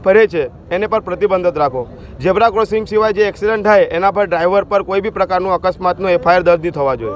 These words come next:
પ્લસ આમ પબ્લિક જે ડ્રાઈવર, કંડક્ટર ને સિટી બસ હોય કે બી આર ટી એસ બસની હોય, મારી રાખવાની ધમકીઓ આપે, ચાકુ બતાવવાની ધમકી આપે. બે દિવસ પહેલાં જ મારા પર બનાવ બન્યો છે પર્વત પાટિયા મેજિયા સ્ટોપ પર. તો એ, એના વિશે એસ એમ સી હું પગલાં ઉચકે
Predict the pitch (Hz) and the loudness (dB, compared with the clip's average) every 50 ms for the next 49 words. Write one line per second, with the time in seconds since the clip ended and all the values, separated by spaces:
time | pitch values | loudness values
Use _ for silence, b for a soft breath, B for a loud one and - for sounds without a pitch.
0 | 605 587 571 571 - - - - - - - - - - - - 170 208 214 202 | -8 -12 -14 -14 -14 -14 -16 -14 -14 -16 -14 -14 -12 -10 -4 2 4 4 4 4
1 | - - - - - - - - - - 175 185 220 240 - - 233 220 220 233 | 2 -2 -16 -20 -20 -20 -20 -16 -10 -4 0 2 2 2 2 2 0 0 0 -2
2 | 233 196 220 226 190 185 185 170 185 196 208 208 208 208 202 208 208 208 - 151 | -2 0 0 0 2 2 2 4 4 4 2 2 2 0 2 2 2 0 2 0
3 | 208 202 196 208 202 - 190 175 180 214 202 208 202 - 208 208 190 214 175 165 | -2 -2 0 0 -2 -2 -2 0 0 0 2 0 0 2 2 2 2 2 0 2
4 | 190 202 208 196 208 208 196 165 196 190 - 180 190 190 190 185 175 170 175 180 | 2 2 2 2 2 0 0 0 -2 -2 -2 -2 -4 -4 -4 -2 -2 0 0 2
5 | 202 196 190 185 170 180 185 190 190 175 180 175 175 165 190 185 180 180 185 185 | 2 2 2 0 0 -2 -2 -2 0 2 0 0 0 0 -2 -2 -2 -2 -4 -4
6 | 180 170 151 151 - 196 180 190 180 185 185 185 185 165 175 175 170 185 180 175 | -4 -4 -4 -4 -2 0 0 0 2 2 0 0 2 2 2 2 2 0 0 0
7 | 175 180 165 175 202 214 190 214 214 - - - 196 208 214 190 202 202 247 269 | -2 -2 0 2 2 2 4 2 0 0 0 0 2 2 2 2 2 2 2 2
8 | 262 202 190 175 175 175 175 180 170 160 165 160 165 165 147 135 123 107 - - | 2 0 0 2 2 4 4 2 2 2 0 0 0 -2 -2 -4 -8 -8 -10 -14
9 | - - - - - - 170 180 196 202 185 196 185 170 185 190 190 180 165 175 | -20 -18 -18 -12 -4 0 2 2 2 2 2 0 0 2 2 2 0 0 -2 -2
10 | 151 151 175 - 170 - 165 151 139 - 135 120 101 - - - - - - - | -2 0 -2 -2 -2 -2 -4 -4 -4 -4 -6 -8 -8 -10 -14 -18 -18 -18 -18 -18
11 | - - - - - - - 214 214 214 220 - - - 185 190 202 226 240 240 | -18 -18 -18 -18 -6 0 2 4 4 4 2 2 0 -2 -2 0 2 2 2 2
12 | 233 220 - 233 233 220 180 - - 190 - - 233 226 190 202 240 214 233 247 | 2 2 2 2 2 2 0 -2 -6 -2 0 2 0 0 0 0 2 4 4 4
13 | - 240 220 220 220 208 196 196 160 - - 156 135 | 4 2 2 2 4 4 4 2 0 -4 -6 -8 -8